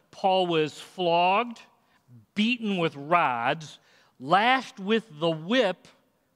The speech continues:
five times. The, the,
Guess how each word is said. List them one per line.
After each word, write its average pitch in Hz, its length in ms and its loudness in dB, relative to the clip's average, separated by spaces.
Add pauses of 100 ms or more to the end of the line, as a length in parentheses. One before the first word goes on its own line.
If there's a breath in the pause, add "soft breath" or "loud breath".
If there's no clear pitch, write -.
(180)
five 226 400 2
times. 185 640 -2 (420 soft breath)
The, 156 260 -4
the, 156 300 0